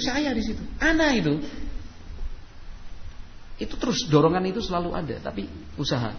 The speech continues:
Kita belajar untuk menahan, nahan, nahan, nahan, nahan. Kan itu.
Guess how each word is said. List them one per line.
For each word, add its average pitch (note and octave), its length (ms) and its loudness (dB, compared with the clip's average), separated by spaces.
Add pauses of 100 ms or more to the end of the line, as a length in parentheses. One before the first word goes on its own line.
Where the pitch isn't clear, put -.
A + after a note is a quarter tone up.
(360)
Kita B2+ 160 0
belajar B2 320 2
untuk B2 240 0
menahan, B2 340 -2 (140)
nahan, A#2 280 -2 (120)
nahan, A#2 200 -4 (120)
nahan, A2 240 -10
nahan. G#2 160 -12 (1080)
Kan A1 140 -10
itu. F2+ 180 -12